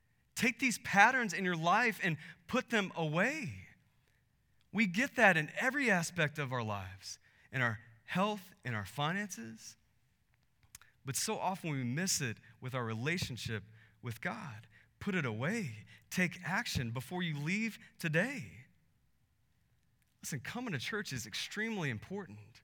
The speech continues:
But if you come and you sit and you observe, but you never step out in the game and you never take action,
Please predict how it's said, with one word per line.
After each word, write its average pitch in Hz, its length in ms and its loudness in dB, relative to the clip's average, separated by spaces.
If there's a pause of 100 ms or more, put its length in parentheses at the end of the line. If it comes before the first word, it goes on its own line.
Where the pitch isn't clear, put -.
(680)
But 160 100 4
if 151 80 0
you 175 80 0
come 233 360 -4
and 131 100 -2
you 123 80 -4
sit 185 580 -2 (280)
and 160 140 0
you 160 100 0
observe, 123 800 -4 (840)
but 165 120 2
you 180 120 2
never 208 260 2
step 190 400 0
out 180 300 2
in 147 100 -2
the 127 80 -2
game 160 340 -2
and 135 80 -2
you 139 60 -2
never 190 320 0 (200)
take - 340 0
action, 127 600 -6